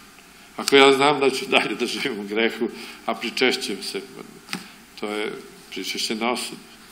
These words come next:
Znači, moramo da, da, da, da vodimo računa.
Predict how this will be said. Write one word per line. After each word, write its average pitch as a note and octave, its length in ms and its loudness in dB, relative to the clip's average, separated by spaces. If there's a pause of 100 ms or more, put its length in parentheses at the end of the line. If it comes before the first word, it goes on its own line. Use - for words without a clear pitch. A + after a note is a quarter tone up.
(1160)
Znači, - 340 -10 (640)
moramo A2 340 -2
da, G#2 120 -4 (300)
da, - 60 -8 (340)
da, - 80 -12 (280)
da G#2 60 -8
vodimo G2+ 380 -4
računa. G2 420 -8